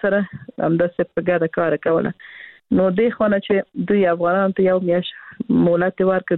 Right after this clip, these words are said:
دوی ټول مکاتب خو، م، طبعاً دا ټول بند شو. د خپله د اقتصادي وجه نه دوی ته دوی ډېره لویه ضربه ده. او دا پاکستانیان دوی نه پوهېده چې، اه، خپله د پاکستان،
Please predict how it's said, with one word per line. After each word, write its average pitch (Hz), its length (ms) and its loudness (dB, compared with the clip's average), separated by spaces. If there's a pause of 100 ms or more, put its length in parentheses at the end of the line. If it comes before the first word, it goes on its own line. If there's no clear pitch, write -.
(100)
دوی 180 240 4
ټول 175 320 0 (520)
مکاتب 165 600 -2
خو، - 160 -4 (160)
م، 170 360 0 (180)
طبعاً 170 340 0
دا 160 100 0
ټول 175 260 0
بند 170 320 -2
شو. - 240 -4 (100)
د 165 120 -2
خپله 185 280 -2
د 165 120 -4
اقتصادي 170 420 -2
وجه 175 260 0
نه 170 140 0 (760)
دوی 180 160 2
ته 202 120 0
دوی 180 240 2
ډېره 170 680 -2
لویه 175 200 4
ضربه 156 360 0
ده. - 160 -2 (1000)
او 160 180 2
دا 214 280 0
پاکستانیان 190 640 -2
دوی 202 140 0
نه 208 160 2
پوهېده 180 300 0
چې، 185 220 -2 (640)
اه، - 140 0
خپله 196 300 0
د 170 160 -2
پاکستان، 190 720 -2